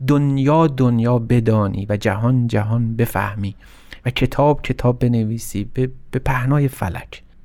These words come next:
به تعداد ریگ‌های بیابان دانش داشته باشی، اما حق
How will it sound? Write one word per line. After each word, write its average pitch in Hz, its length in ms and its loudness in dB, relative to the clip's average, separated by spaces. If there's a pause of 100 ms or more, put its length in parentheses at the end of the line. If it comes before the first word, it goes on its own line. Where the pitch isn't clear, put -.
به 147 100 0
تعداد 143 760 2
ریگ‌های 131 1120 0
بیابان 101 640 -6
دانش 139 340 2
داشته - 380 -4
باشی، 110 400 -8
اما 110 200 -4
حق 110 300 -6